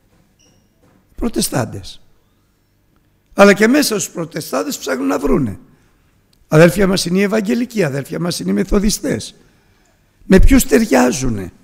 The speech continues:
με ποιους μοιάζουνε, ποια τα πιστεύω τους,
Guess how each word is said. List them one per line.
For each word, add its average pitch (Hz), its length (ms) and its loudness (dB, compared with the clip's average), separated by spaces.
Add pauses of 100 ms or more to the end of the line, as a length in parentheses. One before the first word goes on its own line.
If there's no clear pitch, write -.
(360)
με 170 120 2
ποιους 226 300 2
μοιάζουνε, 214 680 0 (380)
ποια 247 320 0
τα 175 140 -2
πιστεύω 190 640 0
τους, - 200 -4